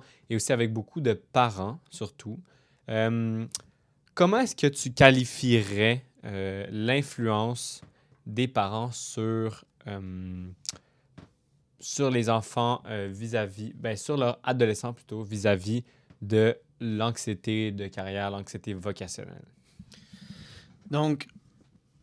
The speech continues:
Speaker 2: les parents, en fait, l-, l'influence qu'ils peuvent avoir, qu'ils peuvent avoir peut, peut être autant positif, euh, que néga-, que négatif. Donc, qu'est-ce que j'ai pu comprendre, c'est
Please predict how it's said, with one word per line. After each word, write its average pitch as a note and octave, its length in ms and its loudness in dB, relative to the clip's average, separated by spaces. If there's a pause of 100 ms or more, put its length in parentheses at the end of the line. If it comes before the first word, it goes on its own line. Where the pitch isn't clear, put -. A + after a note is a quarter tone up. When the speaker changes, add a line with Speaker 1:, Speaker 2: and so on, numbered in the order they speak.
(140)
Speaker 2:
les D3+ 200 -2
parents, F3+ 400 4
en E3 60 0
fait, F#3 480 0
l-, C#3 240 0
l'influence G3+ 760 -2
qu'ils - 140 -20
peuvent C#3+ 180 -8
avoir, A#2 280 -8
qu'ils B2+ 220 -12
peuvent B2+ 180 -2
avoir B2+ 480 -2 (500)
peut, B2+ 320 -2 (220)
peut D3 140 2
être - 420 0 (180)
autant D#3+ 600 -2 (100)
positif, C#3+ 880 -4 (120)
euh, G2+ 380 -2 (100)
que - 120 -4
néga-, A#2 340 0 (260)
que C3 100 -2
négatif. A2 520 -2
Donc, A2+ 200 -4
qu'est-ce F#3 200 -4
que C#3+ 80 -2
j'ai A#2 160 -2
pu - 140 -16
comprendre, C3 560 -6
c'est C#3+ 360 -4